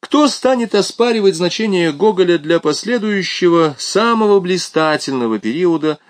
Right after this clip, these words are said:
в русском литературном процессе? Однако, если даже согласиться, что Гоголь пришёл на смену Пушкину,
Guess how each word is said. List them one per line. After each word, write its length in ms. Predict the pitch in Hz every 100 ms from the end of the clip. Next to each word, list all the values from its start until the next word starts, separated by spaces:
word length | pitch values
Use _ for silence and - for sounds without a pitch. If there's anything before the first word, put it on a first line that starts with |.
| _
в 100 | 98 107
русском 600 | 156 196 - - 175 147
литературном 720 | 127 110 104 135 143 135 117
процессе? 720 | 104 - - 156 - - 85 _ _ _ _ _ _ _ -
Однако, 500 | 98 90 143 160 -
если 380 | 107 147 - 117
даже 280 | 120 131 120
согласиться, 840 | - 95 92 - 170 - - 85
что 280 | - 95 85
Гоголь 560 | 85 135 196 127 90
пришёл 400 | - 92 - 143
на 140 | 127 101
смену 400 | - 214 214 190
Пушкину, 500 | 160 135 - 92